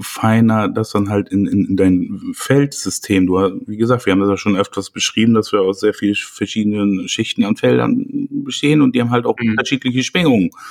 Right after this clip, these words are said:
Speaker 1: So, und man kann sich das so vorstellen, wenn du dann halt einmal so schüttelst,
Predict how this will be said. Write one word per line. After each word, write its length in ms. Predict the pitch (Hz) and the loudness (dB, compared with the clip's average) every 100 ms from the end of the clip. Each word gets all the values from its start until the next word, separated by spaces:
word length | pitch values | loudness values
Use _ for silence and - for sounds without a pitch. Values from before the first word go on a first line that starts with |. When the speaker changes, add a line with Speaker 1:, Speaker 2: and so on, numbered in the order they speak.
| - - - - - - _ | -20 -20 -20 -20 -20 -20 _
Speaker 1:
So, 220 | 123 113 | 0 2
und 160 | 101 107 | 2 0
man 140 | 104 | 0
kann 160 | 120 117 | -2 -2
sich 120 | 113 | -2
das 80 | - | -4
so 80 | 107 | -6
vorstellen, 500 | - 120 - 147 135 | 0 0 2 0 2
wenn 140 | 127 | 2
du 60 | 117 | 2
dann 220 | 117 107 | 0 0
halt 160 | 110 - | -4 -2
einmal 220 | 113 110 | -2 0
so 80 | 107 | -2
schüttelst, 540 | - 127 151 - - | 0 2 2 -2 -16